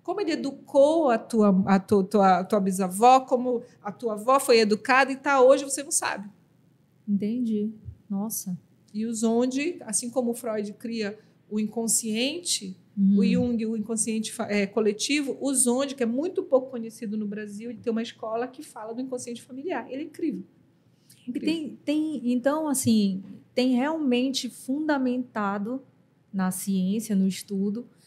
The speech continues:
Speaker 2: aquela coisa que, pelo, pelo menos eu ouvia as avós falando, minha mãe falava que,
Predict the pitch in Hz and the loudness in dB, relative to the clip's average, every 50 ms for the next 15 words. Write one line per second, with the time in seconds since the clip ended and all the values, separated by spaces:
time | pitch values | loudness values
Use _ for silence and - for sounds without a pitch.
0 | _ _ _ - 196 196 185 214 202 202 202 202 202 202 202 - - 196 202 185 | _ _ _ -6 -6 -6 -2 0 0 0 0 0 -2 -4 -6 -4 -2 0 0 0
1 | 170 185 180 - 208 202 202 202 190 196 190 - _ _ _ - 196 180 185 190 | -2 -4 -8 -8 -8 -6 -6 -6 -6 -8 -12 -14 _ _ _ -6 -2 0 0 0
2 | 202 196 208 190 185 180 190 196 208 208 196 190 202 190 196 190 185 170 165 180 | 0 0 0 0 2 2 2 2 0 0 0 0 2 2 2 0 -2 -2 -2 -2
3 | 180 180 185 190 185 202 208 208 180 185 190 190 208 226 247 247 - - 233 208 | -2 -2 -2 -2 -2 -2 -4 -2 0 2 2 4 4 2 2 -2 -4 -4 -2 -2
4 | 196 190 196 202 202 190 190 185 185 185 190 196 214 240 262 262 247 214 196 185 | -2 -2 -2 -2 -2 -2 0 -2 -2 -2 -2 -2 -2 -2 -4 -4 -4 -4 -2 -2
5 | 185 190 202 208 233 226 - _ _ _ _ - - - - - 214 208 208 208 | 0 -2 -2 -4 -6 -10 -14 _ _ _ _ -10 -10 -10 -8 -4 -2 0 0 0
6 | 220 226 - - | 0 -4 -6 -12